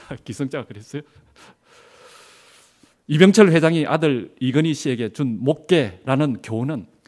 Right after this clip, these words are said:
어떤 상황이나 환경에서도 흔들리지 않는 마치 나무로 만든 닭처럼 대할 수 있는 큰 무리-,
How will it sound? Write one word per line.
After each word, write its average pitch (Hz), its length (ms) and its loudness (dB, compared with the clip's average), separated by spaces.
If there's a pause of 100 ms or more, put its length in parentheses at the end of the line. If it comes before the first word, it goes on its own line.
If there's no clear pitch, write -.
(120)
어떤 254 320 4
상황이나 147 500 -2 (600)
환경에서도 165 640 0
흔들리지 208 580 2
않는 143 300 -2 (320)
마치 156 480 2
나무로 202 380 6
만든 170 400 0
닭처럼 - 500 -4 (280)
대할 117 180 -4
수 143 140 -10
있는 123 240 -6
큰 190 280 -6
무리-, 196 220 -8